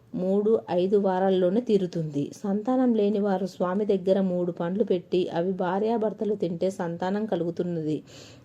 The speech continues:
అని భక్తులు చెబుతున్నారు. మాటలు రాని వారికి తులసిమాల స్వామివారికి సమర్పించి తే చాలా మంచిది. న్యాయమైన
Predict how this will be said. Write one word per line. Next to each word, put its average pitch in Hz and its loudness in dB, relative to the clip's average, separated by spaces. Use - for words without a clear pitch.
అని 214 0
భక్తులు 208 0
చెబుతున్నారు. 175 -2
మాటలు 196 0
రాని 208 0
వారికి 190 0
తులసిమాల 202 0
స్వామివారికి 214 -2
సమర్పించి 196 0
తే - 4
చాలా 190 0
మంచిది. 170 0
న్యాయమైన 220 2